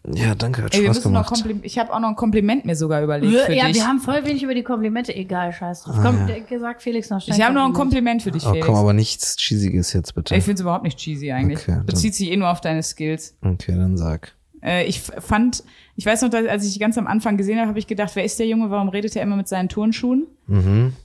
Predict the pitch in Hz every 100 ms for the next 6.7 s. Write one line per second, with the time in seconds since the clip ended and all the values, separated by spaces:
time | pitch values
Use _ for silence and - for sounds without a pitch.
0 | _ 196 196 202 202 202 - 202 196 202
1 | 196 190 202 190 190 196 190 185 - 190
2 | 180 - 180 180 - 202 220 214 233 202
3 | 208 220 233 226 240 269 294 _ _ _
4 | _ _ _ _ - 98 98 101 220 214
5 | 165 175 175 220 254 240 202 202 208 202
6 | - 311 190 202 190 -